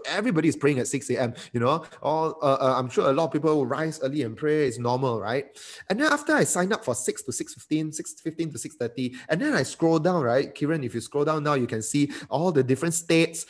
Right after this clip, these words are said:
who's committed to what time, what slot. And I looked at six A M,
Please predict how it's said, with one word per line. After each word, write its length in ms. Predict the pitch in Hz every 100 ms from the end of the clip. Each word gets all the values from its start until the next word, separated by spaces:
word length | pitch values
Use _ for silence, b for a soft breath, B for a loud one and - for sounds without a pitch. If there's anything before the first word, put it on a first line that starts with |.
| B
who's 200 | - 180
committed 500 | 180 131 135 147 - -
to 60 |
what 280 | 120 156 -
time, 260 | - 160 156
what 200 | 156 -
slot. 440 | - 151 - - -
And 140 | 180
I 60 | 214
looked 260 | 220 320 -
at 140 | -
six 280 | - - -
A 140 | 139 120
M, 360 | 107 104 165